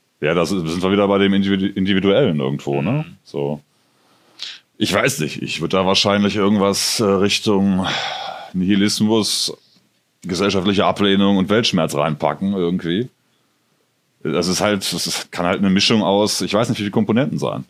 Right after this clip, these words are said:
Speaker 1: Also
Speaker 2: Aber komischerweise
Speaker 1: meistens
Speaker 2: kann man
Speaker 1: ist es aber nicht die Blümchenwiese, ne? So.
Speaker 2: Vielleicht ist das so eine Art Ausschlusskriterium. Vielleicht ist das mehr, dass man's andersrum sehen müsste,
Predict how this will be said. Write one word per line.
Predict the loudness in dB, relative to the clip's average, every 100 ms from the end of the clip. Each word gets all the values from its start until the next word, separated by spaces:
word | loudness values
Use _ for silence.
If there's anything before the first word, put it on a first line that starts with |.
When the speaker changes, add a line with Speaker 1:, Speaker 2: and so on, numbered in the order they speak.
| -10
Speaker 1:
Also | -8 -6 -6 -8 _ _ _ _ -10 -8 -10 -14 -14 -14 -16 -20 -14 -14 -14 -20 -20 -20 -18
Speaker 2:
Aber | -8 -6
komischerweise | -4 -4 -2 0 0 0 2
Speaker 1:
meistens | 0
Speaker 2:
kann | 2
man | 2
Speaker 1:
ist | 2
es | 4
aber | 2
nicht | 2
die | 2
Blümchenwiese, | 2 2 2 0 0 -2
ne? | -6 -6 -8 -12 _
So. | -12 -12 -12 -18 -16 -16 -18 -20 _ _ _ _ -8
Speaker 2:
Vielleicht | -6 -4
ist | -2
das | -2
so | 0
eine | 0
Art | -2
Ausschlusskriterium. | -2 -2 -2 -2 -6 -6 -8 -6 -10 -10 -14 -12
Vielleicht | -10 -8
ist | -8
das | -8 -8
mehr, | -6
dass | -6 -8
man's | -6
andersrum | -6 -4 -6 -6 -12 -12 -14
sehen | -12 -10 -12 -12
müsste, | -10 -8 -10